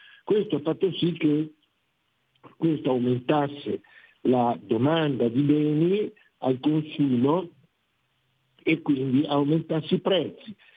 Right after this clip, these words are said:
Questo ha dato luogo all'inflazione negli Stati Uniti. Per ridurre l'inflazione hanno cominciato ad alzare i tassi di interesse, che questa è la prassi che si fa normalmente quando,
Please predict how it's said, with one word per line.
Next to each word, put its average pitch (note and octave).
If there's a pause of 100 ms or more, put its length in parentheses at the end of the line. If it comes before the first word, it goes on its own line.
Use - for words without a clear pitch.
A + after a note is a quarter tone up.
(140)
Questo D#3
ha C3
dato C#3+
luogo B2+
all'inflazione C3
negli A#2
Stati A2+
Uniti. G2 (440)
Per D3
ridurre D#3
l'inflazione D3 (320)
hanno D3+
cominciato D#3
ad D3+
alzare C#3
i C#3
tassi A#2
di A#2
interesse, A2
che E3+
questa D#3+
è C3+
la B2
prassi C3+ (380)
che B2+
si A#2+
fa C#3
normalmente B2
quando, B2